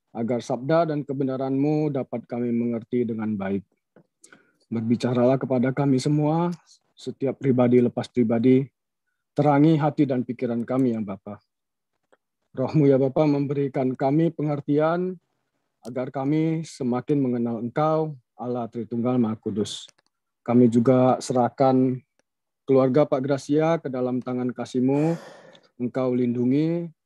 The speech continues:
berikan mereka kesehatan dan segala kebutuhannya Engkau cukupkan ya Tuhan. Terima kasih ya Tuhan,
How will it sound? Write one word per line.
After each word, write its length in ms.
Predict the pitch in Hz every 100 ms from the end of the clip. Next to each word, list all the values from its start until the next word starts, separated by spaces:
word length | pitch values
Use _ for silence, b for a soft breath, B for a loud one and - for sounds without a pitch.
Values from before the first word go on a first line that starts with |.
| _
berikan 480 | - 120 117 143 143
mereka 320 | 127 123 123
kesehatan 960 | 117 123 120 117 - 143 151 156 156 147
dan 440 | 127 120 113 113 117
segala 400 | 117 120 123 131
kebutuhannya 880 | 120 113 113 117 117 120 117 113
Engkau 200 | 107 104
cukupkan 560 | 101 104 104 - 101 95
ya 80 | 90
Tuhan. 240 | - 90 98 _ _ _ _ _ _ -
Terima 200 | 110 110
kasih 320 | 113 - 127
ya 40 |
Tuhan, 400 | 117 147 165 190